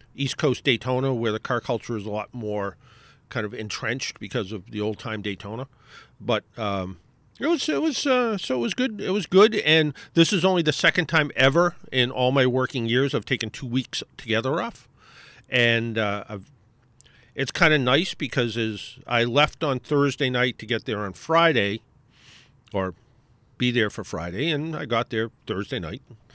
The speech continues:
and, uh, you know, as the week started to roll on, and it was Thursday, you know, Tuesday, Wednesday the next week, I'm like, "I still have another week." That was pretty nice. And then I came back to work yesterday and felt like I had never left. So.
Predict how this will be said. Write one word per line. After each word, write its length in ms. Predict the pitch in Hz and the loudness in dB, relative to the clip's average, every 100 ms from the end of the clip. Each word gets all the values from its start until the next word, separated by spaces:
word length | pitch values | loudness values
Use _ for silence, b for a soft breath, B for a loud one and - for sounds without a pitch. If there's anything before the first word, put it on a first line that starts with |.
| B B B | B B B
and, 340 | 127 131 135 | 2 4 4
uh, 240 | 135 131 127 _ _ _ b b | 4 4 2 _ _ _ b b
you 80 | 165 | 0
know, 100 | 147 | 0
as 320 | 131 151 156 - | 4 6 6 2
the 100 | 131 | 2
week 280 | 147 147 | 2 0
started 440 | - - 147 143 127 | -4 4 4 2 -2
to 120 | 139 | -2
roll 380 | 123 131 135 131 | 0 2 2 4
on, 300 | 131 139 135 | 4 4 0
and 100 | 123 | -2
it 80 | 110 | -4
was 320 | 110 95 - | -6 -6 -6
Thursday, 560 | 139 131 131 - - 123 | 2 2 2 -4 -8 -2
you 60 | 107 | -2
know, 60 | |
Tuesday, 460 | 113 - 143 135 127 | -2 -4 -4 0 0
Wednesday 520 | 120 127 131 113 131 120 | 2 2 2 0 0 0
the 120 | 117 | 0
next 260 | 117 - | -2 -2
week, 280 | 143 180 151 B B | 0 0 -2 B B
I'm 60 | - | -4
like, 140 | 143 - | -4 -4
"I 20 | |
still 220 | 175 - 233 | -8 -4 -4
have 120 | 147 | -2
another 220 | 123 113 | -4 -6
week." 220 | 190 240 - _ _ _ _ _ _ _ b b b - | -8 -8 -16 _ _ _ _ _ _ _ b b b -8
That 100 | 262 | -6
was 100 | - | -4
pretty 200 | 117 80 | -4 -4
nice. 240 | 85 - | -8 -6
And 100 | 139 | 0
then 60 | 151 | 0
I 60 | |
came 160 | 143 139 | 0 0
back 200 | 135 131 | 2 2
to 60 | |
work 220 | 131 123 113 | 0 0 0
yesterday 460 | 104 - 139 165 | -4 -2 -2 0
and 180 | 139 127 | -2 -4
felt 180 | 143 120 | -4 -2
like 220 | 131 123 | -2 -2
I 80 | 127 | -2
had 120 | 120 | -2
never 200 | 127 123 | -4 -4
left. 360 | 151 - - - _ b b b b b _ _ _ | -8 -10 -18 -20 _ b b b b b _ _ _
So. 280 | - 80 | -10 -8